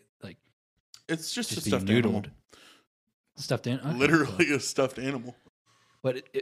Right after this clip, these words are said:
Speaker 1: if it's taxidermy, it's not a stuffed animal. It's just a dead cat. Of s-, the skin of a dead cat.
Speaker 2: Well, I might just take her carcass to Build-A-Bear.
Speaker 1: <laughs> Oh, God.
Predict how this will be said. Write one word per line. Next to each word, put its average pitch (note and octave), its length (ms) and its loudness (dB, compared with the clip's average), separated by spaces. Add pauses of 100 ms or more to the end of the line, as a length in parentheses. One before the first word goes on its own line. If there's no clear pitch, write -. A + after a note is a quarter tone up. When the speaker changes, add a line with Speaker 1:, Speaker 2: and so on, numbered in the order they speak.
Speaker 1:
if C3 100 -6
it's D3 140 -2
taxidermy, C3 540 4
it's G#2 120 -2
not C3 140 6
a A#2+ 40 2
stuffed G#2 220 -4
animal. G2+ 260 -4
It's - 500 -10 (840)
just - 420 -8 (240)
a A2+ 60 -8
dead G2 300 -6 (120)
cat. - 280 -6 (1080)
Of A2+ 60 -8
s-, - 220 -8
the C3 60 -10
skin E3 300 2
of A#2 100 0
a A2+ 60 -4
dead G#2 200 -6
cat. - 200 -10 (340)
Speaker 2:
Well, A2+ 120 2
I A#2 100 2
might E3 180 -2
just - 220 -8
take A2+ 160 -4
her G#2+ 100 -10
carcass - 640 -12 (160)
to G2+ 340 -10 (300)
Build-A-Bear. F#2+ 640 -6
Speaker 1:
<laughs> - 60 -20 (680)
Oh, F3 120 2 (360)
God. C#3+ 100 -2